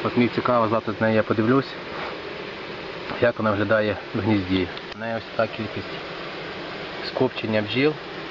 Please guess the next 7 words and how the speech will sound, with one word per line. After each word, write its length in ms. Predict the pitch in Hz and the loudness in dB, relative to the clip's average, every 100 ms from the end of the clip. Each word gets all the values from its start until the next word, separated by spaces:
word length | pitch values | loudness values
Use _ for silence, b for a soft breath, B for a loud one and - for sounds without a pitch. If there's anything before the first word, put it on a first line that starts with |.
| - - - - - - - | -10 -10 -8 -8 -8 -8 0
на 120 | 117 | 2
дошці. 560 | 120 117 101 - - 107 101 - - - - - - - - - - - - - - - - - - - - - - - - - - - - - - - - - - | 4 6 4 0 -2 -2 -2 -8 -12 -12 -12 -10 -10 -10 -10 -10 -10 -10 -14 -14 -14 -12 -10 -10 -10 -14 -16 -14 -12 -12 -12 -12 -14 -10 -8 -6 -8 -8 -8 -6 0
Ну 200 | 139 143 - | 4 4 2
тут 100 | 180 | 0
теж 400 | - 131 127 - - 175 180 180 175 - - - - - - - - - - - | 4 4 4 0 -6 -4 2 2 2 -4 -6 -8 -8 -6 -6 -6 -8 -10 -6 -2
є 200 | 110 107 | 0 2
одна 400 | 101 107 123 156 | 2 4 6 4